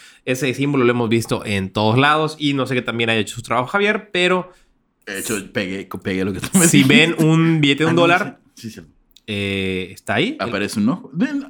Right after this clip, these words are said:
Speaker 2: insisto, ¿por qué, por qué los Illuminati tendrían una sociedad que controla todo el planeta y tienen toda su evidencia de que son una sociedad que controla todo el
Speaker 1: Sí,
Speaker 2: planeta?
Speaker 1: parte de
Speaker 2: Así
Speaker 1: eso.
Speaker 2: al, al, al chile, así es como, es como si el lema del pri fuera "robamos y violamos", o sea.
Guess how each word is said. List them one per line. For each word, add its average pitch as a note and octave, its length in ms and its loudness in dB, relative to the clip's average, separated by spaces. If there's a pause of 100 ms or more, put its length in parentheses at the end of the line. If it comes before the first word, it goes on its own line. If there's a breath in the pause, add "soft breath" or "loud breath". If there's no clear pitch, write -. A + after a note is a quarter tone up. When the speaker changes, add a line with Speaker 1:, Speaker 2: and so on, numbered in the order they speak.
(120)
Speaker 2:
insisto, G#3 520 2
¿por F#3 160 2
qué, A#3+ 140 0
por F#3+ 200 0
qué F#3 100 0
los C4+ 200 0
Illuminati C3+ 500 4
tendrían A#2 640 2 (240 loud breath)
una B2+ 180 6
sociedad G#2+ 380 0
que A#2+ 120 -6
controla G#2+ 440 0
todo A#2 280 2
el A2 100 2
planeta F#2 540 -4
y F#2+ 100 -10
tienen A#2 360 0
toda A#2 220 0
su A#2 100 -6
evidencia G2 400 -4
de F#2 80 -4
que D#2 100 -14
son G2+ 320 -4
una G#2+ 240 2
sociedad F2+ 380 -10
que F2+ 140 -14
controla F2 400 -8
todo F2 140 -6
el F2 40 -8
Speaker 1:
Sí, - 80 -14
Speaker 2:
planeta? G#3+ 300 0
Speaker 1:
parte G#3+ 260 -2
de E3 160 2
Speaker 2:
Así - 300 -2
Speaker 1:
eso. G#2 80 0
Speaker 2:
al, G2+ 100 -6
al, F#2+ 160 -6
al G2+ 140 -6
chile, G2 300 -4
así G2+ 200 -8
es G2+ 100 -6
como, A2 320 0 (300 soft breath)
es C#3+ 160 -2
como F3+ 180 2
si A#2 140 -2
el A#2 100 4
lema B2+ 240 2
del G2 140 0
pri B2 140 0
fuera B2 180 2
"robamos B2+ 480 0
y A2+ 40 -2
violamos", F#2 500 -2
o E2+ 40 -12
sea. F2 300 -12